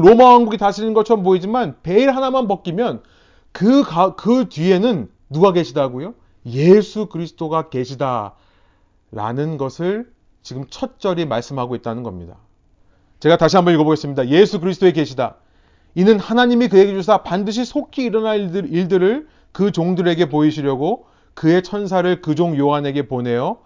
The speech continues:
알게 하신 것이라. 요한은 하나님의 말씀과 예수 그리스도의 증거, 곧 자기가 본 것을 다 증언하였느니라. 그러니까 엄밀히 말해, 말해 이 책은요, 요한계시록이라는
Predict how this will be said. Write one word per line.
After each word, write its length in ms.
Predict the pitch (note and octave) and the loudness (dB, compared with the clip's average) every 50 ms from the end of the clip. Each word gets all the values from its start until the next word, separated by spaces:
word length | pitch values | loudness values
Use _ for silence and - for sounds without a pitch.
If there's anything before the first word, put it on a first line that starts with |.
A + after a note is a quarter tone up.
| _ _ _ _ | _ _ _ _
알게 360 | - C3+ D3+ F3 F#3+ F3+ G#3 | -4 -2 0 0 0 0 0
하신 280 | G3 F#3+ F#3+ F#3 G3 G3 | 0 0 -2 -2 -4 -6
것이라. 380 | F3 D#3 - - - C3 - - _ _ _ _ _ _ _ _ - | -6 -8 -8 -10 -16 -20 -20 -20 _ _ _ _ _ _ _ _ 0
요한은 480 | D3+ E3 F3+ F#3+ F#3+ G3 F#3+ D3+ G#2+ F2+ _ _ _ _ _ _ _ _ _ _ _ _ | 2 4 6 6 6 4 2 0 -2 -8 _ _ _ _ _ _ _ _ _ _ _ _
하나님의 520 | - - A3+ A#3 A#3+ B3 A#3+ A#3 A#3 B3 | -8 -2 2 4 4 4 4 4 4 4
말씀과 680 | A3 F3 D#3 E3+ E3 - F3+ E3 C#3 C#3 D3 F#3+ B3+ C#4 - B2+ | 4 4 4 2 0 -2 -6 -2 0 0 0 0 0 -4 -4 0
예수 420 | C3+ D#3 F3+ G#3+ G#3+ - G#3+ G#3 | 4 6 6 6 4 2 -4 -6
그리스도의 400 | D#3+ F3+ F#3+ F3+ - F#3+ F#3 F3+ | -4 -2 -4 -2 0 2 2 2
증거, 480 | F3+ - D#3+ E3 E3 C#3+ B2+ G#2+ - _ _ _ _ _ _ | 2 0 -4 -2 -2 0 -2 -2 -4 _ _ _ _ _ _
곧 220 | - E3 F3 F3 | 0 0 0 0
자기가 480 | - C3 C3+ D#3 F3 F3+ E3+ G3+ F#3 - | -2 -8 -6 -4 -4 0 2 2 2 2
본 180 | D#3 D#3 E3 | 0 -2 0
것을 520 | D3+ D#3 D3+ D#3 D#3 E3+ F3+ A3 C4+ - _ _ _ _ _ - | 2 0 0 0 0 -2 -2 -2 -2 -4 _ _ _ _ _ -16
다 440 | - - C3 C#3+ D#3 F3+ A3 A3+ _ | -12 -6 -2 0 0 0 0 -2 _
증언하였느니라. 960 | - - - C3+ C#3 D#3 D#3+ D#3+ C#3+ C#3+ C#3 D3+ D3+ D3 C3 A2+ G#2 F#2+ - _ _ _ _ _ _ _ _ _ _ _ _ _ _ _ _ _ _ - | -14 -12 -10 -8 -4 -4 -4 -4 -6 -6 -8 -8 -8 -10 -12 -12 -14 -16 -18 _ _ _ _ _ _ _ _ _ _ _ _ _ _ _ _ _ _ -4
그러니까 220 | F3+ F#3+ F#3+ A3+ | -2 2 4 6
엄밀히 400 | F3 D#3 F3+ G#3+ A3+ A#3+ A#3 B3 | 6 6 6 4 4 4 4 4
말해, 400 | G#3 F3+ D3+ D#3+ F3+ G#3 F#3+ C3+ | 4 4 4 4 4 0 -2 0
말해 340 | G2+ B2+ C3 D#3 G3 G3 E3 | 0 2 2 2 2 0 0
이 200 | B2 D3 G3+ G3+ | 0 -2 -4 -4
책은요, 600 | - - A3 F3+ F3+ D#3 C#3 D#3 F3+ B2 G#2+ B2 | -2 -2 0 0 0 -2 -4 -4 -6 -6 -6 -2
요한계시록이라는 1400 | C#3 D#3 F#3+ A3 A3 G#3 A3+ A3+ A#3 A3+ F#3+ F3 E3+ E3 - F#3+ F#3+ F#3 F3 E3 E3 D#3+ D#3+ E3 E3+ E3+ F3 | 2 4 6 6 6 4 2 -2 -2 -2 -2 -4 -4 -4 -4 -2 -2 -2 -2 -2 -2 -4 -4 -4 -6 -8 -10